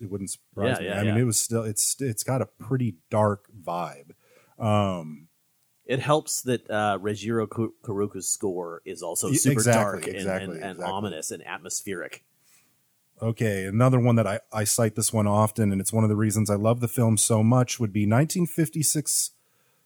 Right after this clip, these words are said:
Speaker 1: uh, was the release of a film called Rodan, and the Meganulons in that film it's a mix of the fact that they are,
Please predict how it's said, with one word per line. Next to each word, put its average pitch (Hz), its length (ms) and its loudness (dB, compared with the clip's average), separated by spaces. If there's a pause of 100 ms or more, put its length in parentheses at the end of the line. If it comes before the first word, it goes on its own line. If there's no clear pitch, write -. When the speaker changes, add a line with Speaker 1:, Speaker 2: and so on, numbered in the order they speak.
(200)
Speaker 1:
uh, 110 500 4 (260)
was 120 160 0
the 120 80 2
release 131 340 4
of 123 60 0
a 110 40 -6
film 127 280 6
called 110 240 4
Rodan, 107 880 4
and 104 420 0
the 110 460 -2
Meganulons 120 1120 4 (340)
in 110 120 4
that 107 200 6
film 101 560 4 (1900)
it's 123 200 2
a 131 60 8
mix 143 360 8
of 123 300 6
the 120 60 -4
fact 120 400 4
that 113 180 0
they 110 220 4
are, 101 520 0